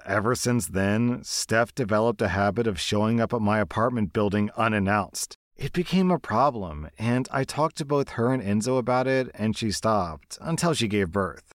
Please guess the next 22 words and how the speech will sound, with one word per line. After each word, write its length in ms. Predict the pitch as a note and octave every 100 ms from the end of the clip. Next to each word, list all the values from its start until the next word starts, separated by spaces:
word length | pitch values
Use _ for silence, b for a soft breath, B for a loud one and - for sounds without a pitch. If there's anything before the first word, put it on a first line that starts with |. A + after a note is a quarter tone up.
| _
Now, 600 | - A2 A2+ B2+ D3 D#3 -
she 380 | - - D3
regularly 640 | C#3 G2+ A2+ A2+ C3 C#3 B2+
drops 340 | A2 G#2 A2
by 240 | - A#2 A#2
unannounced 760 | G2+ A2 A2 F#2+ G2+ B2 -
to 60 | A#2
leave 220 | A#2 A#2+
Alice 420 | - F#2+ A2 A2+
at 120 | C3
my 160 | A2+ G#2+
building 480 | F#2+ A2 A2+ A#2+ A2+
for 160 | A#2
babysitting 840 | G#2 E2+ C#3 D3+ B2 - G#2+ G2+ G#2
while 140 | G#2+
she 220 | G#2 -
has 160 | B2+ A#2
to 100 | B2+
run 160 | A2+ G#2+
errands 460 | G2+ A2 G#2 F2+
or 80 | F#2
something. 520 | - A2+ A2+ - -